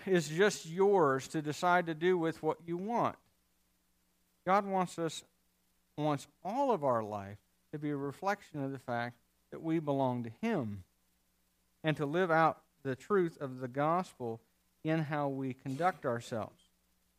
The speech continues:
Uh, and the goal of the Christian life is to diminish over time the separation that exists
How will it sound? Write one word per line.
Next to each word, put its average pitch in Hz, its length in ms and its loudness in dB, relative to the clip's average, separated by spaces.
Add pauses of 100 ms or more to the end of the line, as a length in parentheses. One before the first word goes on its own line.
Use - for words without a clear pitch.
(520)
Uh, 151 260 4
and 165 200 4
the 156 60 2
goal 226 420 6
of 185 80 4
the 170 60 -12
Christian 185 380 2
life 185 320 6 (280)
is 175 200 4
to 180 140 -4
diminish 160 880 2 (440)
over 165 240 0
time 175 520 0 (280)
the 170 80 -6
separation 226 840 4
that 180 180 4
exists 147 640 -2